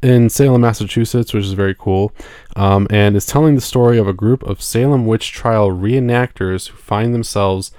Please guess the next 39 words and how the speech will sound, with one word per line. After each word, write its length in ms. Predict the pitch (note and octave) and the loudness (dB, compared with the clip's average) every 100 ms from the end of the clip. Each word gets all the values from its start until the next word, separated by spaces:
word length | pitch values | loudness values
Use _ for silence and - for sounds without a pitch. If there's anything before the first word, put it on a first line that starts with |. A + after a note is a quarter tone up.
| _ _ | _ _
the 80 | A2 | -16
target 580 | - - C#3 A#2+ F2+ - - | -14 -2 -2 -2 -6 -10 -8
of 120 | F#2+ | -6
a 80 | F2+ | -4
modern-day 560 | F#2 G2+ A#2 A2 G#2 | -2 0 0 0 -2
witch 320 | F#2+ G2 - | 0 -2 -4
hunt 400 | - G2 F#2 - - | -8 -6 -6 -10 -10
after 320 | G2 - G2 | -10 -8 -8
a 60 | F#2 | -8
tourist 500 | - C3 C3 A#2 - | -6 -2 -2 -4 -2
dies 500 | G2+ G2 F#2+ F#2+ - - - - | -2 0 -2 -6 -12 -20 -20 -8
on 140 | F#2 | -8
Halloween 560 | - F#2 F2+ F2 E2 E2+ | -6 -6 -4 -6 -8 -10
night. 240 | F2+ E2 - - - - - - | -12 -16 -20 -20 -20 -20 -20 -20
So 300 | - G2+ F#2 | -6 -2 -2
the 100 | F2+ | -2
premise 320 | - G3+ A3 F#3 | 0 2 2 -2
is 80 | |
pretty 180 | - D#3 | -2 -4
cool. 420 | C#3+ C3 C3 B2+ - - - - | 0 0 2 0 -6 -20 -14 -2
The 80 | |
movie 260 | C3 C#3 C3 | 2 4 4
does 220 | A#2+ A#2+ | 4 4
look 160 | A#2+ - | 0 -2
like 160 | A2 A2 | -4 -4
it 100 | G2 | -4
has 200 | A2 - | -4 -2
some 200 | G2+ G2+ | -4 -2
funny 260 | A2 G#2 | 0 0
moments, 560 | G2 F#2+ F#2+ F#2+ - - - - - | 2 0 0 -2 -4 -12 -16 -20 -14
and 320 | G2 F#2+ F#2+ | -6 -4 -4
also, 460 | - B2+ B2 C3 A2 | 0 2 2 2 2
like, 260 | G#2 G2 - | 2 0 -2
it 160 | G#2 - | -12 -4
has 220 | G#2+ F#2+ | -2 -2
some 400 | - G2 F#2+ F#2 - - - - - - | -4 -6 -6 -8 -12 -14 -18 -18 -18 -16
decent 460 | G2+ G#2 - G2+ F#2 | -4 -2 0 -2 -2
horror 320 | - A2 G#2+ A2+ | 0 2 2 2
moments. 520 | A2 A2 A#2+ C3+ | 0 0 -2 -4